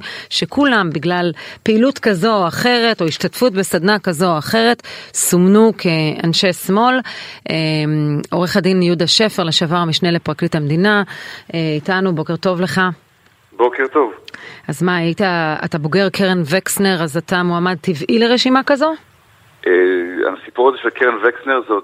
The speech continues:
Speaker 2: זה אחד הדברים התמוהים והמוזרים ש-, שאי פעם היו, משום שזה מדובר בקרן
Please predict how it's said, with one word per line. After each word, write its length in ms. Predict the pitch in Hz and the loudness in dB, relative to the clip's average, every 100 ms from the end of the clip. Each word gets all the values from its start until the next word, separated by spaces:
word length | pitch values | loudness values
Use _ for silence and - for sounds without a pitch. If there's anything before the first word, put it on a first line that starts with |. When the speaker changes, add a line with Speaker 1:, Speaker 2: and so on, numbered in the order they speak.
| - | -4
Speaker 2:
זה 320 | 85 95 101 98 | -8 -6 -6 -4
אחד 160 | 113 | -2
הדברים 340 | 113 - 110 117 | -2 -2 -4 -4
התמוהים 480 | - 110 104 120 110 | -6 -6 -6 -4 -2
והמוזרים 540 | 110 104 101 104 113 | -2 -2 -2 -2 -4
ש-, 140 | - 104 101 | -8 -8 -6
שאי 220 | 95 85 | -4 -4
פעם 180 | 113 107 | -2 -2
היו, 240 | 110 123 98 | 0 0 -2
משום 240 | - 104 | -10 -18
שזה 200 | - 92 - | -16 -16 -14
מדובר 220 | - 107 113 | -6 -2 -2
בקרן 480 | 110 127 127 113 | -2 0 0 0